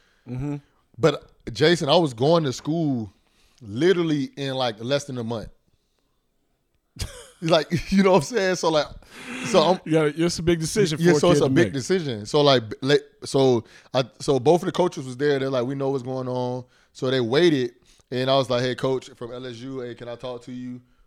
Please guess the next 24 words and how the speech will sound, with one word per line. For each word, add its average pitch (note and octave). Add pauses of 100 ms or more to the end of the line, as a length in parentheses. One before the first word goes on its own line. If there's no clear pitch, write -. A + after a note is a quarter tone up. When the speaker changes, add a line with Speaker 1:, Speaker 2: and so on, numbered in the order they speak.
Speaker 2:
for, -
like, B2+
fifteen, C3+
twenty C3
minutes?" A#2+ (360)
Then A#2+
I A#2+
was A#2
like, A#2+
"Hey, A#2
coach A#2+
from B2+
L B2
S A2
U, B2
can B2
I A2+
talk A#2
to -
you A#2+
for A2+
fifteen, A#2+
twenty B2
minutes?" A2+